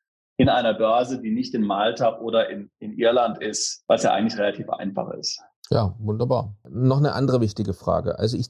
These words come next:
Speaker 2: äh, ich entscheide mich für eins der genannten Länder, möchte dort wohnen und meine Tätigkeit oder ich fi-, finanziere meinen Lebensunterhalt, weil ich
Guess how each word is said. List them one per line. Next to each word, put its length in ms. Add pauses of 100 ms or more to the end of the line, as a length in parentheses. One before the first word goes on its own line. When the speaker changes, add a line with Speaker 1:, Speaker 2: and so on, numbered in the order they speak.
Speaker 2:
äh, 200
ich 100
entscheide 400
mich 160
für 100
eins 240
der 140
genannten 340
Länder, 480
möchte 300
dort 180
wohnen 240 (240)
und 400
meine 640
Tätigkeit 720
oder 180
ich 200
fi-, 220
finanziere 560
meinen 260
Lebensunterhalt, 1200
weil 260
ich 480